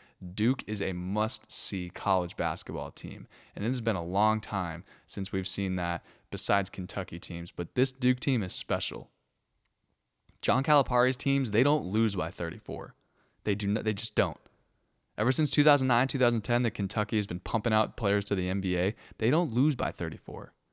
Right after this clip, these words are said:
especially to a team that's copying their own formula for success, bringing in a ton of freshmen, playing them all, and, and, and just running with it.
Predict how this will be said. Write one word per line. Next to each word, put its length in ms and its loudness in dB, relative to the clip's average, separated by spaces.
especially 600 2
to 160 4
a 40 2
team 320 0
that's 220 0
copying 580 -2
their 160 2
own 160 2
formula 720 0
for 140 0
success, 560 2
bringing 340 0
in 80 2
a 60 2
ton 280 -4
of 80 -4
freshmen, 540 0
playing 300 2
them 160 2
all, 280 4
and, 300 2
and, 200 -6
and 200 0
just 180 -2
running 320 4
with 180 -4
it. 160 -6